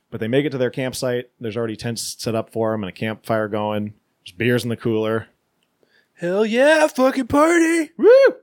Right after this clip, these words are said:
Speaker 2: Then Marina takes her top off.
Speaker 1: Yep, and just stands there.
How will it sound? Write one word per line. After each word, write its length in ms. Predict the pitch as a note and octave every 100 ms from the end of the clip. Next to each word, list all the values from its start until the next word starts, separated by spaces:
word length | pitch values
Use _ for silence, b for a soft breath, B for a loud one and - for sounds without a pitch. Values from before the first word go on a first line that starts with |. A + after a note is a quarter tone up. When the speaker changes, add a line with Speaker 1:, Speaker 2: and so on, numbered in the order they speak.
| _ _ _ _ b b b b -
Speaker 2:
Then 160 | G#2
Marina 320 | G2 G2 G#2+ G#2
takes 220 | A2 G2+
her 60 | G2
top 340 | - B2 -
off. 500 | B2 A#2+ A2+ - - _
Speaker 1:
Yep, 300 | A2+ B2 - -
and 120 | B2+
just 180 | A#2 -
stands 320 | - A2+ A#2
there. 300 | B2+ B2 B2